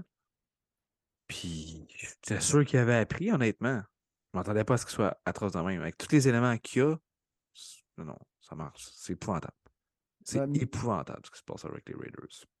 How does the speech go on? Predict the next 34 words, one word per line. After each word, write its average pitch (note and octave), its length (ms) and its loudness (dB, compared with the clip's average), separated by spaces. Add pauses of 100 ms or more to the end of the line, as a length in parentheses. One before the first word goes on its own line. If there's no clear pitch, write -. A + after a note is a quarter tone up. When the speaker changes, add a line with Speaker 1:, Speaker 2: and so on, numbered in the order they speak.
(240)
Speaker 2:
Nicolas F#3+ 520 8
Bergeron, F3 580 6
Marty, F3 440 4
je - 80 -4
sais C#3+ 60 -6
pas F3 160 4
si - 80 -4
tu - 120 -8
vas D3 100 4
mal D#3+ 220 4
le D3 120 2
prendre, F3 360 -2
il D3 80 0
nous C#3 140 -2
dit, « D3 380 0 (480)
Ça B2 160 -2
va-tu D3 240 2
assez A3 440 8
mal G3 360 6
avec F#3+ 160 0
les F3 100 8
Raiders ? » E3+ 640 2
Oui, C#3+ 340 0
ça, C3+ 120 -6
ça, - 180 -12
<laughs> - 580 -20
ça D3 100 -4 (340)
va-tu F4 240 6
assez - 420 4
mal G#3 300 8
dans F#3+ 120 4
le F#3 80 4
monde ? F#3+ 560 2 (340)
Speaker 1:
<laughs> - 760 -6